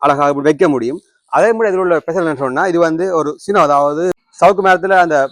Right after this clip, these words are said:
பனித்துளி விழுந்தா கடைசியில பிடிக்குமோ, அந்த மாதிரி நுனியில வந்து பாருங்க, பனித்துளி விழுந்த மாதிரி இருக்கும். இந்த விலை வந்து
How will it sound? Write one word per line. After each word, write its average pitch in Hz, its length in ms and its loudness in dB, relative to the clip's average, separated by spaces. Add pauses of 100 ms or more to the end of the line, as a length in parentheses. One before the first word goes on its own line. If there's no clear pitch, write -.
(280)
பனித்துளி 208 440 0
விழுந்தா 196 300 2
கடைசியில 180 340 2
பிடிக்குமோ, 170 380 0
அந்த 170 160 -4
மாதிரி 147 160 0
நுனியில 175 280 2
வந்து 156 240 0
பாருங்க, 139 240 -4
பனித்துளி 165 300 -4
விழுந்த 147 200 -8
மாதிரி 135 140 -4
இருக்கும். 160 240 -16 (340)
இந்த 202 160 0
விலை 170 200 4
வந்து 147 160 -6